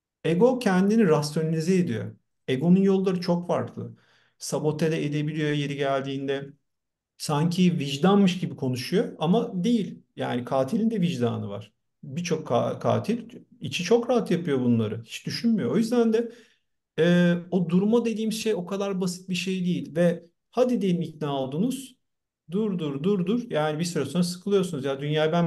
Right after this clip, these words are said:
mi kurtaracağım ya?" deyip de, e, işin içinden de, e, "Ya da yoruldum artık." deyip kaçabiliyorsunuz. O yüzden, e,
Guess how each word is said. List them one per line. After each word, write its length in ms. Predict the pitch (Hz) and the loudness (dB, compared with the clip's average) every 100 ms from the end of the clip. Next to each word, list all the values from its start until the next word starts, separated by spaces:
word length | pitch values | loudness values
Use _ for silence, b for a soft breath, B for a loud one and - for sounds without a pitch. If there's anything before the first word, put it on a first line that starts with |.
| 151 | 0
mi 40 | |
kurtaracağım 600 | 127 - 117 110 117 123 | -6 -4 -4 -2 0 0
ya?" 180 | 135 123 | 0 0
deyip 260 | 120 113 | -2 -2
de, 400 | 180 180 143 139 135 | -2 0 0 0 -2
e, 40 | |
işin 260 | 165 - 156 | -6 -8 -8
içinden 460 | - 127 120 117 | -4 0 0 0
de, 180 | 170 196 B B _ - | -2 -4 B B _ -8
e, 60 | 117 | -4
"Ya 360 | 117 117 143 139 | -2 0 0 2
da 60 | 139 | 0
yoruldum 480 | 151 151 151 156 | 0 0 0 -2
artık." 340 | 135 117 - - | -2 -2 -6 -8
deyip 220 | 180 - | -8 -4
kaçabiliyorsunuz. 760 | 175 170 175 175 185 - 127 120 | -4 -2 0 2 2 0 -2 -2
O 80 | 180 | -2
yüzden, 340 | 202 214 214 | -2 -2 0
e, 340 | 185 185 180 | -2 -2 -2